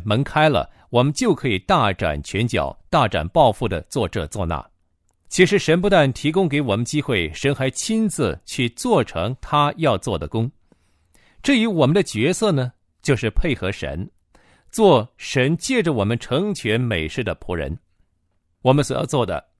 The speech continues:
或者说我们能够做到的，就是顺服神，听从他的吩咐，让神亲自去成就他的计划和旨意。当我们乐意顺服神的时候，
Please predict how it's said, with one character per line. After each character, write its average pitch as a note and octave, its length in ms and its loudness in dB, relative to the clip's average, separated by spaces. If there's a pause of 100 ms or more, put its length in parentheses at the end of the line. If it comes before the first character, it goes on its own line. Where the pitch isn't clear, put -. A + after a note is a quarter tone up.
(320)
或 F#3+ 180 2
者 D#3+ 80 2
说 F3+ 140 0
我 D3+ 120 2
们 D#3+ 80 2
能 E3+ 140 2
够 G3 140 0
做 A3 340 0
到 A#2+ 180 2
的， E2 240 -4 (100)
就 D#3 120 0
是 B2+ 140 -2
顺 F#3+ 260 0
服 B2 140 -4
神， F#2 360 -4 (120)
听 E3+ 340 0
从 G#2 300 -4
他 F#2+ 200 0
的 D#2+ 80 -6
吩 G2 200 -4
咐， D#2+ 240 -8 (280)
让 G3 240 2
神 D3+ 280 0
亲 A3+ 280 -4
自 D3+ 260 -2
去 A#2+ 180 -4
成 A2+ 420 -4
就 B2 320 -2 (160)
他 E3+ 240 0
的 A#2 80 -2
计 F#2+ 200 -4
划 D#2+ 180 0
和 F#2+ 140 -8
旨 D2 220 -8
意。 E2+ 200 -10 (920)
当 D#3 180 4
我 C#3+ 120 6
们 E3 80 2
乐 F3+ 160 4
意 B2 180 2
顺 F#3+ 320 0
服 A#2+ 160 -2
神 G2 180 -4
的 A2+ 120 0
时 - 100 -8
候， F#2+ 260 -2